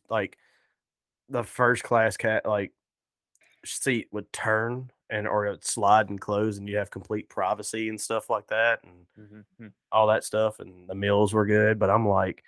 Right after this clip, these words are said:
Speaker 1: but that's all he was doing. He was flying, staying for, like, a day or two, and then flying to somewhere else, and that's just all he did. And he just recorded
Speaker 2: Yeah.
Speaker 1: it. And I see a guy doing it with trains, and I always wanted to do, like,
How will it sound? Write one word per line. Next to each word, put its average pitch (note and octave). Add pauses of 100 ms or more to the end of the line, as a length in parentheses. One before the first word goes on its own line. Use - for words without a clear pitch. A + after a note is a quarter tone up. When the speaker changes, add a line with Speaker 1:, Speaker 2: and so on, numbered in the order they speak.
(340)
Speaker 1:
but D#3
that's F3
all E3
he D3+
was C3
doing. C#3+
He A2+
was A2+
flying, B2+
staying A#2+
for, A#2+
like, A#2
a G#2+
day G#2
or A2+
two, A#2
and G#2
then G2+
flying G2+
to -
somewhere G2
else, G2
and F#2 (140)
that's F#2+
just G2+
all G2+
he G#2
did. G2 (1600)
And G#2
he G#2
just G2 (340)
recorded G#2
Speaker 2:
Yeah. F2
Speaker 1:
it. - (720)
And G#2
I A2+
see A#2
a G#2
guy G#2
doing G#2+
it G#2+
with G2
trains, A2+ (280)
and A#2+
I C#3
always C3
wanted G#2
to G2
do, G#2+
like, G2+